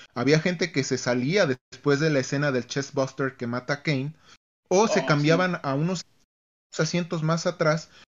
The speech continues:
Speaker 1: porque había gente que en verdad le daba tanto asco la escena que, pues, querían volver el estómago, ¿no? Entonces lo que hacían mejor,
Speaker 2: Ujú.
Speaker 1: se iban más atrás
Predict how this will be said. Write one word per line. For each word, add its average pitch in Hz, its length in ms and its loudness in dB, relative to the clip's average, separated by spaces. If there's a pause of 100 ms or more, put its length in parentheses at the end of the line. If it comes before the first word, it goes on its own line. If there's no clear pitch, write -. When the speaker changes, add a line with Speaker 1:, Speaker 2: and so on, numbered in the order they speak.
Speaker 1:
porque 139 240 0
había 143 180 2
gente 180 260 -4
que 180 80 -2
en 151 60 0
verdad 135 220 0
le 165 100 0
daba 151 300 0
tanto 175 320 -2
asco 170 260 -6
la 156 100 -2
escena 151 400 -6
que, 131 100 -6
pues, - 240 -12 (120)
querían 131 280 0
volver 139 260 -2
el 127 100 0
estómago, 117 520 -6
¿no? 131 80 -8
Entonces 160 320 -2
lo 165 120 -2
que 165 100 -4
hacían 170 240 -6
mejor, 165 220 -4
Speaker 2:
Ujú. - 60 -2
Speaker 1:
se 160 80 -4
iban 156 200 -2
más 156 160 -4
atrás 160 300 -2